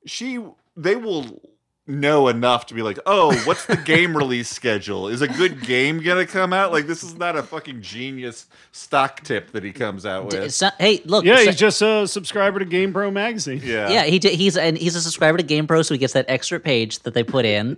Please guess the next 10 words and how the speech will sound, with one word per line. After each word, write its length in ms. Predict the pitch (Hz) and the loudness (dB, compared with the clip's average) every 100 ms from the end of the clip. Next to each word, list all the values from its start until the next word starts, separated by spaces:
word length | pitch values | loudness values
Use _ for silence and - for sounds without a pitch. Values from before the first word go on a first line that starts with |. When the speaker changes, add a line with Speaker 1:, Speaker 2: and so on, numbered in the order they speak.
| - | -2
Speaker 3:
that 240 | 131 139 | -4 2
gives 240 | 147 127 | 2 2
you 100 | 151 | 2
all 80 | 131 | 2
Speaker 2:
Mm-hmm. 100 | 139 | 0
Speaker 3:
the 80 | 147 | 0
extra 220 | 147 - | -2 -2
information. 600 | 175 170 180 262 - 90 | -2 0 0 -2 -6 -8
Yeah. 260 | 147 156 160 - | -4 -4 -6 -8
Speaker 2:
Uh-huh. 380 | 110 117 165 | -6 -4 -4